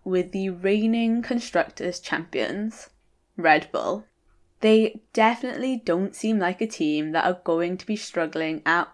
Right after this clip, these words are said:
all this year. They managed to get in four hundred and thirteen laps over the three days, which wasn't actually the most of all the teams.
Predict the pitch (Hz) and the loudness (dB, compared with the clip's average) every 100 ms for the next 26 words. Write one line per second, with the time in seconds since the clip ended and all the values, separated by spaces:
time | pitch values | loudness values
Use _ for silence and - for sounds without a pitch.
0 | - 151 135 151 - - - 151 - 190 | -4 -2 0 -2 -4 -8 -6 -2 0 -2
1 | - _ - 208 233 254 339 - 359 311 | -6 _ -4 2 4 4 2 0 0 0
2 | - 208 180 170 156 - - 330 311 339 | 0 -2 -2 -4 -8 -6 -2 0 2 2
3 | 285 160 147 - 180 - 226 240 240 233 | 4 2 0 -2 -6 -6 -4 -4 -4 -2
4 | 220 190 170 - - - - 180 175 185 | 0 2 2 -2 -12 -18 -4 -2 0 2
5 | 175 175 170 160 147 - 110 208 - _ | 2 2 -2 0 0 -2 -4 -6 -10 _
6 | 208 220 214 - - _ - 208 254 349 | 2 2 2 -10 -18 _ -8 -2 0 0
7 | 403 466 - 208 226 - 202 185 190 185 | 0 -2 0 -2 -2 -4 -2 0 0 0
8 | 196 202 - 202 190 190 190 - 254 120 | 0 -2 -4 -4 -2 -2 -4 -4 -4 -4
9 | - - | -10 -14